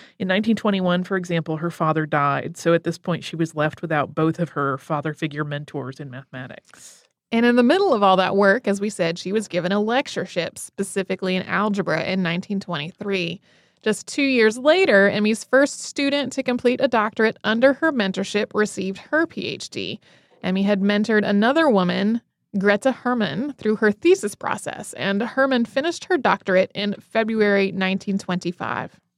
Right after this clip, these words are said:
Speaker 1: Around nineteen twenty-four, uh, while she was working with Greta Hermann and, and lecturing and doing her research, Noether was at the center of this sort of interesting walking and talking phenomenon on campus.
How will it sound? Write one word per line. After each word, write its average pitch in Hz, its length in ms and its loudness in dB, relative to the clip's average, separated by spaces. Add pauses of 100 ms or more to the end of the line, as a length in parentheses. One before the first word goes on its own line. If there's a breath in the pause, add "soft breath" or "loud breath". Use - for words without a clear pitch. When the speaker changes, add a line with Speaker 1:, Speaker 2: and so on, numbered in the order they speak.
(760)
Speaker 1:
Around 320 280 6
nineteen 269 360 2
twenty-four, 180 920 2
uh, 160 200 -2
while 160 260 0
she 165 200 -6
was 160 440 -6
working 170 480 -2
with 165 340 -4 (360 soft breath)
Greta 175 240 -2
Hermann 170 480 2
and, 156 300 -4 (120)
and 160 180 -6
lecturing 160 600 -4
and 156 200 -8
doing 160 260 -2
her 160 120 0
research, 151 680 -4 (400)
Noether 320 360 6
was 277 160 6
at 226 80 2
the 208 100 4
center 196 380 2
of - 280 0 (160)
this 190 200 0
sort 214 240 4
of 208 220 2
interesting 208 420 0
walking 180 420 4
and 160 160 0
talking 156 380 -4
phenomenon 151 640 0
on 156 120 -2
campus. 147 640 -6